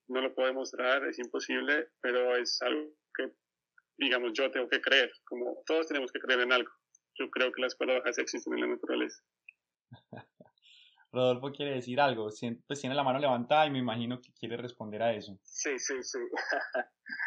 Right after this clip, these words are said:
Speaker 3: Bueno, hay, hay una cosa con respecto a eso y, y, y se lo estaba comentando también a Eduard. Eduard, un saludo, qué bueno,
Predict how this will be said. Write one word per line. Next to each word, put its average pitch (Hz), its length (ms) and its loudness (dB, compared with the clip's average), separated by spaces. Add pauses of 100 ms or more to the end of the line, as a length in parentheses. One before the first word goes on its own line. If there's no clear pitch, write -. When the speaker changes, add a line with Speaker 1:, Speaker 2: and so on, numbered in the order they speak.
(760)
Speaker 3:
Bueno, 127 280 0
hay, 131 240 2
hay 147 160 2
una 165 160 0
cosa 139 440 2 (120)
con 120 120 -6
respecto 113 440 -4
a 110 100 4
eso 135 160 -2 (100)
y, 110 360 -4
y, 107 420 -4 (580)
y 113 80 -6
se - 80 -2
lo 117 40 0
estaba 117 260 0
comentando 113 880 -2
también 107 220 0
a 120 120 4
Eduard. 113 280 0 (200)
Eduard, 120 220 0
un 110 80 -8
saludo, 123 320 0 (160)
qué 98 80 0
bueno, 110 240 0